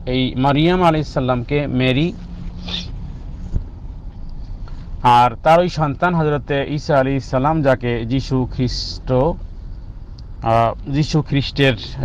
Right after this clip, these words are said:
জন্মদিন পালন হিসেবে মেরি ক্রিসমাস বা এই দিনটি পালন করা হয়। যদিও বাইবেলে, আহ, যীশু খ্রিস্টের জন্মদিনের পালনের কোনো বর্ণনা পাওয়া যায় না, কিন্তু এর পরবর্তীতে বিভিন্ন,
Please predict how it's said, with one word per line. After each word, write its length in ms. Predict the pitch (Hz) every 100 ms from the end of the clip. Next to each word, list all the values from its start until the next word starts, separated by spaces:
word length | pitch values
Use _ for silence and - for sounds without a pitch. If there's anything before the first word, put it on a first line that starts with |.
| 123
জন্মদিন 600 | 135 127 139 135 170 147
পালন 360 | 131 127 151
হিসেবে 420 | 135 123 127 135
মেরি 380 | 180 143 123 127
ক্রিসমাস 680 | 120 120 110 117 120 - 117
বা 100 | 113
এই 80 | 107
দিনটি 320 | 113 117 120
পালন 320 | 110 107 104
করা 200 | 120 110
হয়। 200 | 117 - - - - - - - - - - 185 - 190
যদিও 360 | 151 160 175 185
বাইবেলে, 560 | 147 143 147 170 156 160 - - - - - -
আহ, 160 | 131 135
যীশু 300 | 151 - 180
খ্রিস্টের 640 | 170 170 - 165 165 131
জন্মদিনের 640 | 139 147 151 143 143 143 131
পালনের 480 | 127 135 139 143 147 - -
কোনো 240 | 123 123 120
বর্ণনা 420 | 120 127 139 147
পাওয়া 260 | 135 117
যায় 180 | 107 110
না, 160 | 113 165 - - - - - - - - -
কিন্তু 220 | 131 131 139
এর 100 | 135
পরবর্তীতে 840 | 156 165 180 170 170 160 165 147
বিভিন্ন, 720 | 131 151 160 147 147 147 143